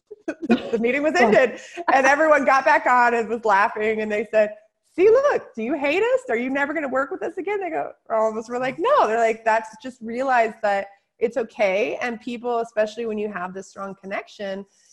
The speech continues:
Speaker 1: it's gonna be okay, and they'll transition with you. I think also something that you kind of brought up in a way is this idea of, like, comparisonitis, right?
Speaker 2: Mm-hmm.
Speaker 1: So you could look and say, "Oh my gosh, how do you and Kelly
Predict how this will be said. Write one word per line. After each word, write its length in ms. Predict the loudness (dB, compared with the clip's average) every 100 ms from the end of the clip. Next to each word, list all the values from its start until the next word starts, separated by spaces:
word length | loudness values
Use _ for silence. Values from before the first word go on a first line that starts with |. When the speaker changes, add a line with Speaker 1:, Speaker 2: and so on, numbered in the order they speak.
| _ -4
Speaker 1:
it's 220 | -4 -2
gonna 240 | -6 -4 -4
be 160 | -2 -4
okay, 500 | -4 -4 -2 -2 -4
and 100 | -8
they'll 120 | -8
transition 600 | -10 -12 -12 -12 -14 -14
with 160 | -10 -12 -12
you. 220 | -14 -12 -14 _ _ _ _
I 100 | -2
think 200 | 0 -2 2
also 280 | 0 0 -8
something 340 | -6 -6 -6
that 80 | -6
you 60 | -6
kind 200 | -6 -6
of 80 | -2
brought 200 | 0 0
up 160 | -2 -4 _ _ -12
in 140 | -8
a 40 | -8
way 580 | -4 0 2 2 -2 -6
is 140 | -8
this 160 | -8 -8
idea 340 | -6 -6 -4
of, 80 | -4
like, 180 | -4 -8
comparisonitis, 1000 | -10 -10 -8 -8 -10 -12 -12 -12 -14 _ _ _ _
right? 280 | -6 -6 -6 -12 _ -14
Speaker 2:
Mm-hmm. 160 | -12
Speaker 1:
So 540 | -6 2 4 4 0 -6
you 300 | -4 0 0
could 180 | -2 -4
look 240 | -4 -4
and 180 | -6 -8
say, 260 | -4 -4 -2
"Oh 160 | -4 -2
my 180 | -2
gosh, 340 | -4 -4 -4 -4
how 300 | -4 0 0
do 160 | 0
you 160 | -2 -4
and 140 | -4
Kelly 720 | -6 -4 0 0 -4 -8 -10